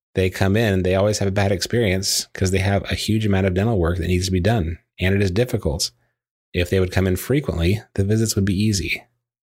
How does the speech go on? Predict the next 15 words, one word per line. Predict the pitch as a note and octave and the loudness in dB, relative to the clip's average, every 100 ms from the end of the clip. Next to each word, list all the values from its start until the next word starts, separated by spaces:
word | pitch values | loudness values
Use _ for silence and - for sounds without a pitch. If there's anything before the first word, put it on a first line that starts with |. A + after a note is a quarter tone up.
| _ _ _ | _ _ _
The | G2+ | -2
more | G2+ B2+ | 0 2
small | A#2+ - A2+ A2 | 0 0 0 0
conversations | - G2+ A2 - G#2+ G#2 G2 F2 | 0 -2 0 0 0 0 0 0
you | F#2 | 0
have, | E2+ G2+ D#2 E2 - | 0 0 0 -2 -4
the | F#2+ | -2
more | F#2+ G2 | 2 2
difficult | F2 A#2+ C3 F#2+ | 0 -2 0 -2
conversations | - E2 E2 - D#2+ - F2 | 0 -2 0 0 0 0 0
and | E2+ | 0
problems | - A#2 A#2 E2+ D#2+ | 0 -2 0 0 0
you | F2 | -2
will | |
prevent. | F2+ G#2+ B2+ D2+ - | 0 0 -2 -4 -12